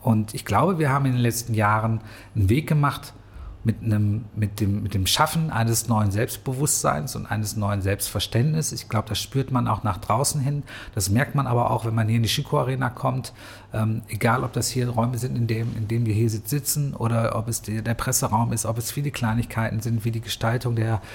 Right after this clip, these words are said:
der Westfassade, ähm, die Schilder, ähm, wenn man rausgeht, äh, und dergleichen. Also man erkennt etwas. Wir sind erwachsener geworden, glaube ich. Ähm, wir haben uns, wir haben uns zurückgearbeitet,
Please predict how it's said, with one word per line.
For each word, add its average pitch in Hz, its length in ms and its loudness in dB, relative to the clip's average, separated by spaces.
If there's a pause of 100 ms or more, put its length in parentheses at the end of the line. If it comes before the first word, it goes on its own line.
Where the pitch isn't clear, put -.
(200)
der 107 140 2
Westfassade, 113 800 2 (400)
ähm, 113 360 2
die 117 120 2
Schilder, 120 720 2
ähm, 110 160 0
wenn 117 80 0
man 123 160 4
rausgeht, 113 680 2 (100)
äh, 120 60 -4
und 113 260 -2
dergleichen. 110 600 0
Also 107 260 0 (500)
man 120 200 4
erkennt 143 480 0
etwas. - 560 -2
Wir 113 160 2
sind 131 240 0
erwachsener 127 500 2
geworden, 147 400 0
glaube 139 300 2
ich. - 260 -4 (540)
Ähm, 113 540 0 (220)
wir 107 200 4
haben 127 180 4
uns, 120 420 0
wir 117 160 4
haben 135 200 2
uns 127 200 2
zurückgearbeitet, 143 1000 0